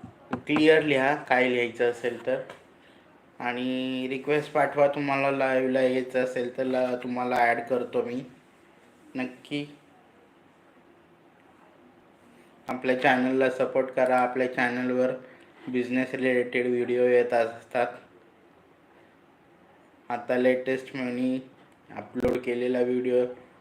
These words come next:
आहे, तो देखील तुम्ही जाऊन बघा. तो व्हिडिओ तुम्हाला कसा वाटला ते देखील कमेंटमध्ये मला सांगा.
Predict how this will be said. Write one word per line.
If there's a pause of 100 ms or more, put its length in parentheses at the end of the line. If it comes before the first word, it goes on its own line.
(200)
आहे,
तो
देखील
तुम्ही
जाऊन
बघा. (340)
तो
व्हिडिओ
तुम्हाला
कसा
वाटला
ते
देखील
कमेंटमध्ये
मला
सांगा.